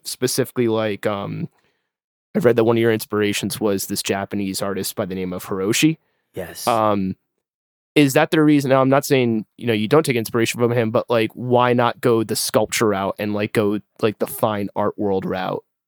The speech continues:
Speaker 1: but rather you're making these items that are of more utility? And can you actually talk a little bit about Hiroshi as well?
Speaker 2: Yeah, definitely. So I, why I, I just pref-,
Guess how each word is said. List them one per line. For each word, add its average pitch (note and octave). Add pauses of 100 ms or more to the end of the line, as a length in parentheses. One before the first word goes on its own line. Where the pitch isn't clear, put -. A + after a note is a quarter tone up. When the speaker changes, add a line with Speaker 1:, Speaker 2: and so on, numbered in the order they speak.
Speaker 1:
but A#2+
rather G#2
you're G2
making G2
these G2
items F#2+
that F#2+
are F#2+
of F#2
more G#2+
utility? F#2 (380)
And C#3
can -
you D3
actually D#3+
talk D3
a B2
little A2+
bit -
about F#2+
Hiroshi G2 (280)
as -
well? G2 (320)
Speaker 2:
Yeah, D3+
definitely. C#3+
So B2 (760)
I, F3 (240)
why D#3
I, F#3 (220)
I C#3+
just F#3+
pref-, -